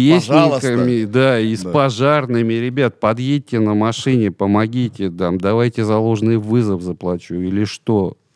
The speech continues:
Speaker 1: Ш-, что сделать там? Поджечь, блин, это дерево, чтобы вы приехали, я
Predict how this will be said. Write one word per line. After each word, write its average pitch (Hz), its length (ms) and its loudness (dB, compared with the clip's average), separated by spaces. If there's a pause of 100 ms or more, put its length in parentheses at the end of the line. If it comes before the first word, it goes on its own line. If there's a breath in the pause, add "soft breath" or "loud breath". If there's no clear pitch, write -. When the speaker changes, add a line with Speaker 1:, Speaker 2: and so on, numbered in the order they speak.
(100)
Speaker 1:
Ш-, - 640 -20
что 120 180 0
сделать 98 580 -2
там? 82 460 -4
Поджечь, 113 540 -2
блин, 92 280 -16
это 101 240 -6
дерево, 95 380 -4
чтобы 90 360 -10
вы 87 40 -6
приехали, 87 640 -8
я 82 160 -8